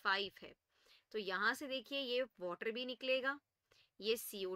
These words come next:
टू भी बाहर निकलेगा। So माइनस एच टू ओ, माइनस सी ओ टू होगा।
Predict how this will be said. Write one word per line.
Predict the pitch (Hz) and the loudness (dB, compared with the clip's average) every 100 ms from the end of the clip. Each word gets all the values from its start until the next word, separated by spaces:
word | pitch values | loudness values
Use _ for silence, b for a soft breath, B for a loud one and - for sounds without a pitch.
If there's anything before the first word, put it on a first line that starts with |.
| 220 | -4
टू | 220 | -6
भी | 233 | -4
बाहर | 202 185 170 | -6 -4 -4
निकलेगा। | 165 - 151 - - - b b b | -6 -12 -12 -12 -16 -20 b b b
So | - 208 | -8 -2
माइनस | 196 190 202 247 311 285 | 2 4 4 0 -2 -2
एच | 247 - | -2 -2
टू | 262 247 | -4 -2
ओ, | 262 302 _ _ _ - | -2 -4 _ _ _ -10
माइनस | 180 180 180 190 262 | 0 2 2 0 -4
सी | - 226 202 | -4 -4 -2
ओ | 190 196 | -2 -4
टू | 190 | -8
होगा। | 190 175 156 | -6 -8 -10